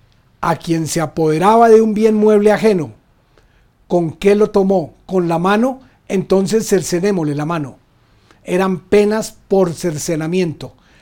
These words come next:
penas corporales por cercenamiento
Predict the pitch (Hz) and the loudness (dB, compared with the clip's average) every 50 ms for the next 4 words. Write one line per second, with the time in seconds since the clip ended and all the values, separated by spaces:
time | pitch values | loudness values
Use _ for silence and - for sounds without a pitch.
0 | _ _ _ _ - 185 190 196 196 202 202 202 - - - - 190 180 170 147 | _ _ _ _ 0 2 2 2 2 0 -4 -6 -8 -12 -8 -2 0 0 0 0
1 | - - - 156 151 160 180 196 202 214 233 240 - - - _ _ _ _ _ | -4 -6 -4 -2 0 0 2 2 2 2 0 -2 -2 -6 -14 _ _ _ _ _
2 | - - 175 165 151 143 - 165 156 143 123 - 165 151 151 147 160 180 196 202 | -4 -2 -2 -2 -2 -4 -6 -6 -6 -6 -6 -6 -6 -4 -4 -4 -2 -2 -2 -2
3 | 196 196 - 185 185 | -2 -2 -2 -4 -4